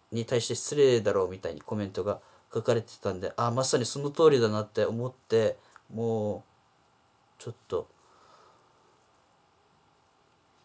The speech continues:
ちょっと出すの良くなかったのかなって反省してるんですね。本当に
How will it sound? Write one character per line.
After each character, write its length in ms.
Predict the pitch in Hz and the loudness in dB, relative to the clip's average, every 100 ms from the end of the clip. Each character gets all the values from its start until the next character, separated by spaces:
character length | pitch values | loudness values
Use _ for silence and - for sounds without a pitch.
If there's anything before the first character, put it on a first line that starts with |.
| _ _ - | _ _ -16
ち 80 | - | -16
ょ 180 | - | -14
っ 40 | 92 | -2
と 100 | 104 | 0
出 40 | |
す 180 | - 120 | 0 0
の 180 | 107 101 | -2 -2
良 160 | 107 | -2
く 120 | 120 143 | 0 0
な 100 | 123 | 0
か 100 | 117 | -4
っ 100 | - | -4
た 120 | 107 | -6
の 80 | 104 | -2
か 140 | 104 | -2
な 140 | 101 | -2
っ 40 | 104 | -4
て 520 | - 87 87 78 67 | -4 -4 -2 -4 -6
反 240 | - - 107 | -10 -8 -4
省 180 | - 107 | -2 -2
し 140 | - | -2
て 80 | 107 | -4
る 100 | 104 | -4
ん 60 | |
で 60 | 92 | -6
す 140 | - | -8
ね。 60 | 95 | -8
本 160 | 104 110 | -10 -4
当 140 | 110 | -4
に 180 | 107 | -4